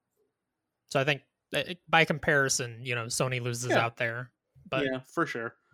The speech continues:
Speaker 2: For sure. I mean, I mean, we, <laughs> the, the way Sony handles most of their backwards compatible stuff is super complicated <laughs> as it is. Uh, but it didn't bother me a lot. But I can, I also, like, you're totally right. I can see how a lot of other people, like, "Well, on my Xbox, it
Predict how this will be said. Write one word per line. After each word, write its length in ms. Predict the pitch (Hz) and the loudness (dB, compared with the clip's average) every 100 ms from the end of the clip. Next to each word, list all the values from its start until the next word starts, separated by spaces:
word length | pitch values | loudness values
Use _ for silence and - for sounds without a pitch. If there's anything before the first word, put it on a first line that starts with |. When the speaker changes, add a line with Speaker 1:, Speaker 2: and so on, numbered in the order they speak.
| - _ _ _ _ _ _ | -20 _ _ _ _ _ _
Speaker 2:
For 140 | - | -4
sure. 260 | 127 117 113 | -4 -4 -6
I 40 | 117 | -4
mean, 320 | 120 117 113 131 | -4 -4 -4 0
I 80 | |
mean, 240 | 135 123 123 | 0 0 2
we, 140 | 139 | 0
<laughs> 40 | 143 | 0
the, 400 | 147 151 - 170 | -4 -4 -2 0
the 80 | 160 | 4
way 140 | 165 | 4
Sony 360 | 151 156 131 123 | 4 2 2 0
handles 400 | 123 120 117 113 | 0 -2 -2 -4
most 220 | 117 110 | -6 -8
of 60 | - | -8
their 100 | 110 | -6
backwards 340 | 110 110 - | -4 -6 -8
compatible 420 | - - 107 - - | -14 -10 -10 -10 -12
stuff 260 | - 107 | -10 -10
is 160 | - - | -10 -10
super 220 | - 76 | -10 -14
complicated 600 | - 117 107 - 104 113 | -12 -12 -10 -8 -6 -2
<laughs> 60 | - | 0
as 140 | 156 | 2
it 100 | 151 | 2
is. 420 | 156 147 147 - - - - - - - | 2 0 0 -10 -10 -14 -14 -16 -20 -10
Uh, 340 | - 123 120 117 _ _ _ _ | -2 2 2 0 _ _ _ _
but 120 | 151 | 6
it 80 | 143 | 8
didn't 220 | 139 180 | 10 10
bother 280 | 143 143 143 | 10 8 8
me 300 | 143 143 135 _ | 4 0 -2 _
a 80 | - | -4
lot. 280 | 123 127 123 | 4 4 6
But 100 | 135 | 4
I 60 | 123 | 4
can, 140 | 131 | 4
I 180 | 127 135 - | 6 4 4
also, 460 | 143 131 131 127 120 | 2 4 4 0 2
like, 200 | 117 107 | -2 -4
you're 80 | 110 | -8
totally 260 | 113 110 | -8 -8
right. 140 | 107 110 | -6 -6
I 100 | 110 | -6
can 120 | 117 | -6
see 200 | - 120 | -8 -6
how 180 | 113 110 | -6 -4
a 40 | |
lot 140 | 107 107 | -4 -6
of 80 | |
other 140 | 110 107 | -6 -6
people, 260 | 120 - | -8 -8
like, 160 | 113 107 - | -6 -6 -6
"Well, 200 | 110 110 - - _ | -8 -10 -16 -20 _
on 140 | - 127 | -4 -2
my 160 | 113 | 0
Xbox, 600 | 107 196 - 131 120 113 | 2 2 2 4 4 2
it 80 | 131 | -6